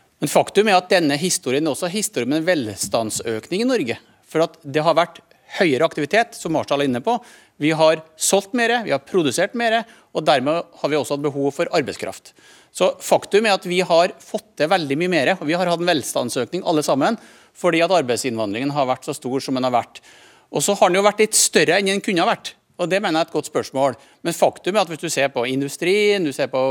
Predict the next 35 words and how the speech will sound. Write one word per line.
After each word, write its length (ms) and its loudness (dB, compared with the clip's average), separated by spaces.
bygg- 160 -4
og 80 2
anleggsbransjen, 720 -4
du 20 -12
ser 160 -4
på 80 -6
sjømatbransjen, 880 -4
og 160 -8
så 160 -6
videre, 240 2
næringsmiddelbransjen, 800 -2
så 160 -4
trenger 640 0
de 240 -2
denne 160 -2
kompetansen. 640 -2
Og 80 0
når 160 2
vi 160 -4
spør 400 2
våre 160 2
bedrifter, 540 0
"Hva 220 4
er 80 -2
det 20 -4
største 800 0
utfordringen 480 0
du 160 0
har?" 320 4
vel 240 0
å 80 -2
merke 320 -2
før 300 0
korona 540 0
inntraff, 400 2